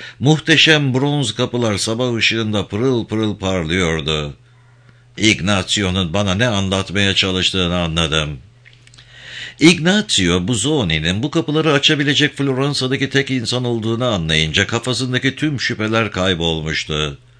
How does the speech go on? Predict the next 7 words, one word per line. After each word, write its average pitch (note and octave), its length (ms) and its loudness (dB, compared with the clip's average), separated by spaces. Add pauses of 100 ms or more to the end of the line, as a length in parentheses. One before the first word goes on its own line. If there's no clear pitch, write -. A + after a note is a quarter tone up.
(600)
"Robert, D#2+ 480 2
kapılar F#2 440 0
sana F#2+ 360 0
açık F2+ 300 2
ama F#2+ 280 -2
acele F#2+ 420 2
etmelisin." D#2+ 800 -2